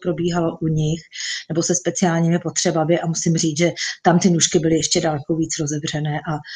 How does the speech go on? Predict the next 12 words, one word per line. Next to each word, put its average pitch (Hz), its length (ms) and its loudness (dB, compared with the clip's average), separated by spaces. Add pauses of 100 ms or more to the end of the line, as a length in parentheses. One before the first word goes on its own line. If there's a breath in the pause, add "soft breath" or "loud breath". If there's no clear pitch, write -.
(140 loud breath)
tam 160 160 6
to 180 120 2
stojí 160 340 2
tedy 160 220 2
samozřejmě 151 760 -2 (480 loud breath)
o 160 180 6 (340)
samostatné 180 840 4 (240)
sledování, 160 680 4
o 165 60 -6
samostatná 160 640 -2
doporučení, 151 800 -2
protože 147 680 -4